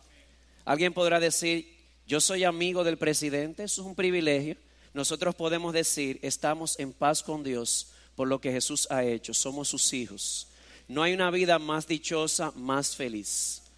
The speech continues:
El reino de Dios no consiste en comida o bebida, sino en justicia,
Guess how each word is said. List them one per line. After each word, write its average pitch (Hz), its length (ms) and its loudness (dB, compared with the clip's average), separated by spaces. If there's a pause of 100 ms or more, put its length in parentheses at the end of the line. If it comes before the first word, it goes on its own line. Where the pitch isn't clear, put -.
(360)
El 127 180 0
reino 175 320 2
de 185 140 6
Dios 185 640 2
no 143 160 0
consiste 165 760 0
en 143 100 -2
comida 156 420 0
o 156 40 0
bebida, 156 440 -2 (420)
sino 143 320 -2
en 160 140 -2
justicia, 185 720 0